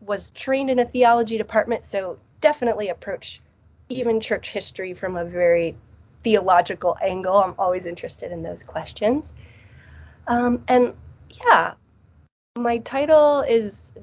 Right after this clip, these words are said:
um, Professor of Theology and Church History. Um, and I would say I, I come at things from, like, a center of, in early Christian theology, but I'm definitely interested too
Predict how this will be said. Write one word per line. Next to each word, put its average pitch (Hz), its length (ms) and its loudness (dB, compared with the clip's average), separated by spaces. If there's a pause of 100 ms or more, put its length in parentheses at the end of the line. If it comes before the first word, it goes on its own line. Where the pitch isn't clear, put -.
um, 185 420 -2
Professor 254 320 2
of 185 100 -2 (920)
Theology 247 720 2
and 196 180 -8
Church - 360 -12
History. 262 680 -8 (480)
Um, 190 520 0 (720)
and 240 100 -2
I 285 100 2
would 277 140 -2
say 233 320 0
I, 208 180 0 (220)
I 226 100 0
come 330 260 -2
at 370 140 -2
things 233 240 2
from, 196 240 -4
like, 185 160 -6
a 160 60 -10
center 233 480 2
of, 202 140 2 (300)
in 214 220 2
early 202 260 -2
Christian 185 440 -8
theology, 180 480 -2
but 185 180 -6
I'm 190 160 -6 (180)
definitely 196 580 -8
interested - 480 -10 (120)
too 247 420 -2